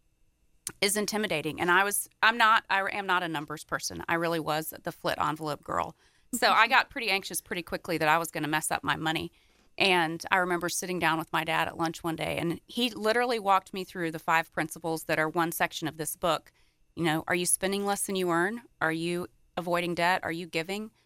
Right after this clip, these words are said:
Are you setting goals? Are you saving money? And the answer, if all the answer to those things are yes, then you're s-,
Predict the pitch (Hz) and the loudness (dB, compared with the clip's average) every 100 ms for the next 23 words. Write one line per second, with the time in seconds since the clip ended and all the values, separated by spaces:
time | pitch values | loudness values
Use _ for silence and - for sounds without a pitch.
0 | _ - 185 - 190 190 185 185 190 208 | _ -6 -4 -2 -2 -2 -2 0 0 -2
1 | - - - 170 175 196 202 - - 190 | -10 -14 -4 -4 -2 -6 -6 -4 -4 -2
2 | 190 190 180 190 233 262 - 180 160 - | -2 -2 -2 -2 -6 -12 -4 -2 0 0
3 | 381 - 202 214 - - 208 226 247 226 | -2 -2 -6 -8 -16 0 4 4 2 -6
4 | 214 - 214 - - 202 208 - 214 202 | -8 -8 -12 -12 -4 -2 -2 -4 -6 -6
5 | 160 165 175 285 - - _ _ _ - | -4 -2 0 -2 -6 -12 _ _ _ -2
6 | 175 - - _ _ _ 180 220 240 - | -2 -4 -14 _ _ _ -2 2 2 0
7 | - - | -10 -10